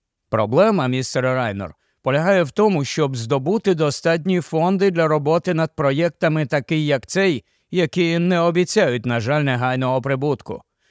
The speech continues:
Коли гроші призначають для конкретних практичних цілей, ми не можемо працювати".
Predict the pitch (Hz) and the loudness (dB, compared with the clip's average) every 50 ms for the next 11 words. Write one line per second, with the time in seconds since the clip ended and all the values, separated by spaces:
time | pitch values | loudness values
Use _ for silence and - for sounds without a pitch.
0 | _ _ - - 123 123 131 131 120 95 120 139 151 147 139 - - 117 98 - | _ _ -6 -2 0 0 0 0 -2 -2 0 0 0 0 -2 -4 -4 -6 -6 -4
1 | 110 120 127 113 113 147 139 - - 165 160 156 151 135 127 139 147 139 - - | -2 -2 -2 -2 -2 -2 -2 0 0 0 2 2 0 0 0 0 0 0 2 0
2 | 165 151 147 - 160 170 147 120 - 104 98 - - - 139 131 - - 156 135 | 0 0 0 0 2 2 2 2 0 -4 -8 -8 -4 -2 -2 -2 -2 -2 -4 -4
3 | - - 139 123 - - - 180 196 190 151 113 104 - - _ _ _ _ _ | -2 -4 -4 -6 -4 -4 -2 0 2 2 0 0 -4 -6 -12 _ _ _ _ _
4 | - 123 143 156 165 165 165 165 170 170 175 185 190 208 208 135 104 117 101 95 | -4 -2 0 0 0 0 0 0 0 2 2 2 2 2 2 0 -2 -4 -4 -6
5 | 98 95 - 127 117 - 147 147 147 127 101 65 - - 107 - | -6 -4 -2 -2 -2 -2 0 2 2 2 2 0 -4 -10 -12 -14